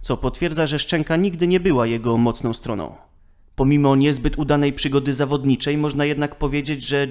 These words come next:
Justin Fortune osiągnął w boksie sukces. Otworzył bowiem w Hollywood bardzo dobrze prosperujące centrum treningowe.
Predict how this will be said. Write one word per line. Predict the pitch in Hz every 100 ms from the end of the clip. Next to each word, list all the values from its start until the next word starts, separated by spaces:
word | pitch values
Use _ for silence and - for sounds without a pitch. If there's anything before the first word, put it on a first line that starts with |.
| 143
Justin | 139 - 147
Fortune | 151 135 156 156 -
osiągnął | - 214 156 123 120
w | 104
boksie | 117 -
sukces. | 143 208 - 104 - - _ -
Otworzył | - 165 160
bowiem | 156 156 156
w |
Hollywood | - 165 160 151 147
bardzo | 123 160 165 175
dobrze | 175 151 170
prosperujące | 160 147 165 151 151 156 165
centrum | 151 156 147 160 160
treningowe. | 175 180 190 131 87